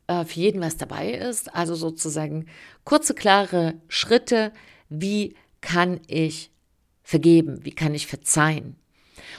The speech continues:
Und wenn du jetzt sagst, „Ich will gar nicht verzeihen“, dann denkt der andere, es war gar nicht schlimm, dann empfehle ich dir einfach nochmal die Folge davor, wo es darum geht, ums Verzeihen, aber eher in dem Sinne,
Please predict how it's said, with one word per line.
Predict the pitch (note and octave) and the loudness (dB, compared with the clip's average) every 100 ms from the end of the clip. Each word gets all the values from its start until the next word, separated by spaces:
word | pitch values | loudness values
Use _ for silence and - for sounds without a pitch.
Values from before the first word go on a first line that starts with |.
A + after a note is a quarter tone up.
| - | -10
Und | - D#3+ | -4 2
wenn | G3 | 4
du | A#3+ | 6
jetzt | G#3+ G3 | 4 4
sagst, | G3+ G3+ - - | 2 2 -2 -8
„Ich | D#3+ - | -6 2
will | G#3 A#3 | 6 6
gar | A3 | 6
nicht | G#3+ G#3+ | 2 -4
verzeihen“, | - F#3 G3+ G3+ G#3+ | -4 -4 -2 0 0
dann | E3+ | 0
denkt | E3+ E3 | 0 -2
der | D#3+ | -2
andere, | C#3+ D#3+ | -4 -4
es | D#3+ - | -4 -4
war | D#3+ | -4
gar | D#3 | -4
nicht | D#3 D3+ | -4 -4
schlimm, | - G#3 | -4 -4
dann | F3+ D3+ | -2 -2
empfehle | D3+ - F#3+ | -4 -2 -2
ich | F#3 | -2
dir | - | -6
einfach | C#3+ D#3+ | -8 -8
nochmal | D#3 D#3 D#3 D3+ D#3 - - | -6 -4 -4 -4 -6 -16 -20
die | - | -12
Folge | - F#3 F#3+ | 4 4 6
davor, | E3 D3+ - - - F#3 G3+ A#3+ B3 - - - | 2 -2 -6 -12 -2 0 2 0 -6 -18 -20 -14
wo | - F#3+ | -2 -2
es | F#3 | 2
darum | F3+ F#3+ G3 F3 | 0 0 -2 -4
geht, | G3 - - | -6 -6 -8
ums | F3 F3 | -6 -6
Verzeihen, | - E3 E3 - - E3 F3+ G#3+ A#3+ - - - - - - | -6 -10 -8 -4 -2 0 -2 -2 -6 -12 -20 -20 -20 -2 2
aber | G3+ G#3 | 4 4
eher | - G3 | 2 2
in | F#3+ | 2
dem | F3+ F3+ | -2 -2
Sinne, | F#3+ F#3 F3+ | -2 -2 -4